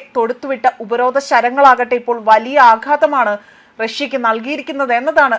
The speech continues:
രാഷ്ട്രീയ നിരീക്ഷകരടക്കം വിലയിരുത്തുന്നത്. യുക്രൈനെതിരായ യുദ്ധാനന്തരം ഇന്ത്യയും ചൈനയുമായിരുന്നു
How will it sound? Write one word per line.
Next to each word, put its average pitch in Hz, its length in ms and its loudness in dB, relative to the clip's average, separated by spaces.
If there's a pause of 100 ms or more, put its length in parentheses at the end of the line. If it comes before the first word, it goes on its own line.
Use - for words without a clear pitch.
(120)
രാഷ്ട്രീയ 233 440 -6
നിരീക്ഷകരടക്കം 247 840 -4
വിലയിരുത്തുന്നത്. 190 500 -8 (540)
യുക്രൈനെതിരായ 330 760 2 (220)
യുദ്ധാനന്തരം 277 680 -2 (160)
ഇന്ത്യയും 277 440 -8
ചൈനയുമായിരുന്നു 254 720 -2